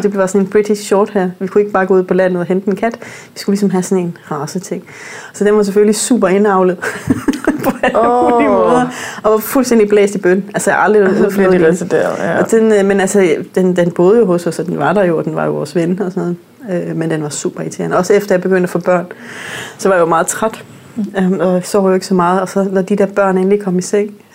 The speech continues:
Speaker 1: så kom den der kat. Altså, så sov børnene endelig, og jeg sad, "Åh, endelig fred." Så kom den blå, som den hed.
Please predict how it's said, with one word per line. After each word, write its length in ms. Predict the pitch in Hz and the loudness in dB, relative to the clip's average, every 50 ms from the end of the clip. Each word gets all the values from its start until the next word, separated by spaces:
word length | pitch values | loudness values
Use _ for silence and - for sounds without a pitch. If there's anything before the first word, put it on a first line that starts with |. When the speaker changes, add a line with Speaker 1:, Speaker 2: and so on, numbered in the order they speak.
| - - | -18 -16
Speaker 1:
så 180 | - - 208 | -6 -6 -6
kom 280 | 202 - - 190 185 185 | -6 -2 -2 -2 -2 0
den 180 | 185 190 190 | -2 -2 -2
der 80 | 185 185 | -2 -6
kat. 300 | 180 - - 202 196 - - | -8 -4 -6 -6 -6 -6 -10
Altså, 140 | - - 202 | -2 -2 -2
så 80 | 202 - | -2 0
sov 180 | - 226 214 208 | 0 0 2 2
børnene 260 | 214 202 196 190 185 | 2 2 2 2 2
endelig, 140 | 185 190 190 | 2 2 2
og 40 | |
jeg 100 | 185 185 | 0 0
sad, 160 | 185 202 180 - 156 | 0 0 -2 0 -2
"Åh, 400 | 147 147 147 147 147 - - 160 | -6 -6 -6 -6 -8 -8 -8 -8
endelig 240 | 160 156 151 151 - | -6 -8 -8 -8 -8
fred." 220 | - 143 151 151 151 - - - - - - - - - | -6 -6 -6 -6 -8 -16 -20 -20 -20 -20 -20 -20 -20 -12
Så 260 | - - - 196 180 | -10 -4 -2 -2 -2
kom 300 | 180 - 180 185 185 175 - - - | -2 -2 -2 -2 -2 -6 -8 -14 -4
den 180 | - 156 160 160 | -4 -2 -2 -2
blå, 320 | 156 - 185 185 175 - - - | -2 0 0 0 0 0 -4 -8
som 220 | - 185 180 180 | -6 -6 -4 -2
den 120 | 190 190 | -2 0
hed. 140 | 180 185 196 | 0 -2 -2